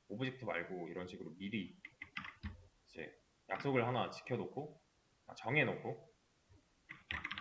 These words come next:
그리고 나중에 활용할 때 지키는. 그러면 여기다가 만약에 리절트 데이터 쓴대요.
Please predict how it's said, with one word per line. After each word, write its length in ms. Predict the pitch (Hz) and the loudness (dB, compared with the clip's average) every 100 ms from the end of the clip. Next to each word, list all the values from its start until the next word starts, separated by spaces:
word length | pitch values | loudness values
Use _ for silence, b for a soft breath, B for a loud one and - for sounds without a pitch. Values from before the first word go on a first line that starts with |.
| - - - - | -10 -14 -10 -4
그리고 420 | 104 131 165 - _ _ _ _ _ _ _ _ _ - - - _ _ _ _ - | -2 -2 -4 -12 _ _ _ _ _ _ _ _ _ -20 -20 -20 _ _ _ _ 0
나중에 580 | 101 113 123 107 85 - | 0 4 6 6 4 4
활용할 420 | 185 208 202 175 | 6 8 8 6
때 140 | 123 - | 4 2
지키는. 360 | - 117 98 | 0 -2 2
그러면 260 | 131 143 107 | 4 4 6
여기다가 360 | 117 143 123 | 6 6 8
만약에 280 | 101 101 104 | 8 6 4
리절트 380 | 95 107 131 - | 2 2 0 0
데이터 540 | 110 101 - 101 90 - | -2 -2 0 0 0 -4
쓴대요. 500 | 139 131 104 98 | -4 2 2 2